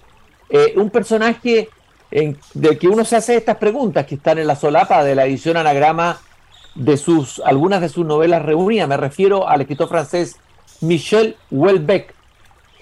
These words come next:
el más estimulante novelista europeo en activo, un provocador profesional, un moralista disfrazado de pornógrafo,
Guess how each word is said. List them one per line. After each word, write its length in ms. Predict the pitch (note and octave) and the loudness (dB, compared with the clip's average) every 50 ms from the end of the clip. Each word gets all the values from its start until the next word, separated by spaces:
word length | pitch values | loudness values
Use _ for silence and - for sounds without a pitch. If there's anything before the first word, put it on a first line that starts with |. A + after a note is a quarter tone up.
| - - | -4 0
el 200 | F3+ F3 E3 E3 | 2 2 2 2
más 260 | D#3+ F3 F#3+ F#3+ - | 2 0 0 0 0
estimulante 600 | B3 A#3+ - B3 A#3 A3 G#3 G#3 G#3 G3+ - A3 | -4 -4 -2 0 0 2 2 2 0 0 0 0
novelista 560 | G#3 G3+ F#3+ F3+ F3 F#3+ F3 - - G#3+ G3 - | 0 0 0 -2 -2 -2 -2 -2 0 0 0 0
europeo 720 | D#3 D#3+ D#3+ D#3+ D#3+ D#3+ D#3 D3+ E3+ E3+ F3+ F#3+ G3 G3 | 0 0 2 2 2 0 -2 0 0 2 2 2 0 0
en 80 | F#3 F3+ | -2 -4
activo, 560 | F3 - - - F#3 F#3+ G3 G3+ A#3 - - - | -6 -6 -8 -8 -6 -4 -4 -4 -6 -8 -8 -2
un 280 | - F3+ F#3+ G3+ G3+ F#3 | 2 2 4 4 2 0
provocador 880 | - - F#3+ G#3 G3 F#3 F#3 F3+ - F#3 F3 E3 F3 F#3 G3 G#3 G#3 - | 0 0 2 2 4 4 2 2 2 2 2 2 4 2 2 0 0 -4
profesional, 760 | - G#3 F#3+ D3+ E3 D3+ C#3 D#3+ D3+ D3 D#3 E3 F#3+ G3+ F#3+ - _ _ _ _ _ _ _ _ - | -6 -10 -10 -10 -10 -10 -8 -8 -6 -4 -4 -4 -4 -6 -8 -14 _ _ _ _ _ _ _ _ -2
un 320 | - F#3+ G#3 A3 A3 G#3+ G3+ | 2 2 2 2 2 0 2
moralista 800 | G3+ G3+ F#3 F3+ F3+ G3+ G#3+ G3 - - - - - G#2 F#2+ - | 2 4 4 2 2 2 -2 -4 -6 -10 -12 -8 -8 -6 -6 -8
disfrazado 640 | - B2 D3 C#3 D3+ D3+ C#3+ - F3 E3+ E3+ E3+ D#3+ | -8 -8 -6 -6 -6 -8 -6 -2 0 2 2 2 2
de 80 | D#3 D3 | 0 0
pornógrafo, 840 | - C#3 C3 B2+ C3 C3+ D3 D#3 E3 F3+ F#3+ F3 - - F#3+ F3+ | -2 -4 -4 -4 -4 -2 -2 0 0 -2 -2 -4 -6 -6 -8 -8